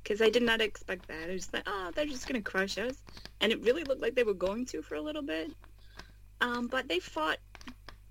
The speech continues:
they fought pretty well. I was proud of them. Uh, and Ansu scored a header, and I was like, it freaked me. It still freaks me out now. I was like, <laughs> "I don't, you're,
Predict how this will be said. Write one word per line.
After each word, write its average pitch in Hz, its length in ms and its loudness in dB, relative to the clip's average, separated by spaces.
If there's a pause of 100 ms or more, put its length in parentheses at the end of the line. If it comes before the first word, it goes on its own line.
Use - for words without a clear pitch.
(460)
they 349 140 4
fought 554 340 0 (140)
pretty 359 320 4
well. 370 260 0
I 220 140 2
was 254 180 -2
proud 269 260 -6
of 170 160 -8
them. 160 280 -8 (840)
Uh, 202 240 2
and 214 220 -4
Ansu 240 440 -2
scored 233 320 -4
a 190 80 -4
header, 196 420 -4
and 196 140 -4
I 180 100 0
was 180 140 -2 (240)
like, 175 380 -4 (320)
it 220 120 -2
freaked - 360 -8
me. 294 100 -2
It 480 120 2
still - 280 -2
freaks - 300 6
me 254 160 12
out - 100 10
now. - 260 8
I 254 100 6
was - 140 6
like, - 240 0 (240)
<laughs> - 260 -8
"I 466 80 8 (120)
don't, 381 180 4 (220)
you're, 339 120 -8